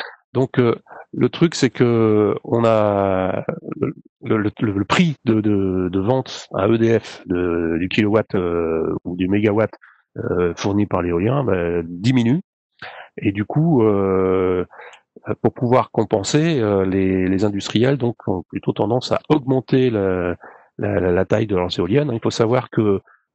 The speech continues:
le, le vent, euh, au niveau terrestre en tout cas, est assez perturbé au niveau du sol et l'est beaucoup moins en hauteur. Et puis, euh, en ce qui concerne les éoliennes offshore,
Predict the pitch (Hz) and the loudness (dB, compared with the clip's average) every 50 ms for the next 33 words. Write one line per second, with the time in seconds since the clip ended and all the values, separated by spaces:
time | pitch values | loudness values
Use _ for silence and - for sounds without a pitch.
0 | _ - - 104 107 101 98 98 95 95 95 104 113 117 104 107 117 123 131 127 | _ -10 -6 -2 0 0 0 2 0 0 2 2 2 2 2 2 0 2 2 0
1 | 120 110 101 95 92 90 87 87 85 85 82 - - - - - - 110 104 98 | 0 0 0 0 0 0 0 0 -2 -4 -4 -6 -8 -10 -10 -8 -6 -6 -4 -2
2 | 98 95 101 98 104 - - 107 101 123 123 - - 98 - - 98 - 120 113 | -2 -2 0 0 0 0 0 2 2 2 0 -2 -4 -8 -6 -4 0 0 2 2
3 | 104 98 92 - 110 101 - - - - 107 - - - 113 107 110 113 107 101 | 2 0 0 -2 -2 -2 -2 -2 -2 0 -2 -2 -2 -2 -2 0 0 0 0 0
4 | 92 90 87 87 92 90 - 139 147 151 147 120 110 104 104 101 98 104 101 110 | -2 -2 -2 -2 -2 0 2 2 2 2 2 0 0 -2 0 0 0 0 2 0
5 | 113 - - 117 113 113 113 104 95 92 92 92 90 - 117 143 160 165 135 - | -2 -2 0 0 0 0 2 2 2 2 0 0 0 0 0 2 2 0 -2 -4
6 | _ - - - - - - - - - _ _ _ _ - - 101 95 - - | _ -6 -6 -4 -6 -8 -12 -12 -16 -18 _ _ _ _ -4 -2 -2 -2 -2 -2
7 | 127 123 123 117 107 101 98 95 95 95 - - - 104 - 117 107 - - 123 | 0 2 2 4 2 2 2 0 0 -2 -2 -2 -2 0 0 0 0 2 2 2
8 | 123 120 113 104 95 92 92 95 98 92 98 101 98 98 98 101 107 107 98 98 | 2 2 0 0 -2 0 0 0 0 0 2 0 0 2 2 2 2 2 2 0
9 | 92 90 92 90 87 - - - 131 156 175 160 113 101 | 0 -2 -2 -2 -4 -2 0 2 2 4 2 2 0 -2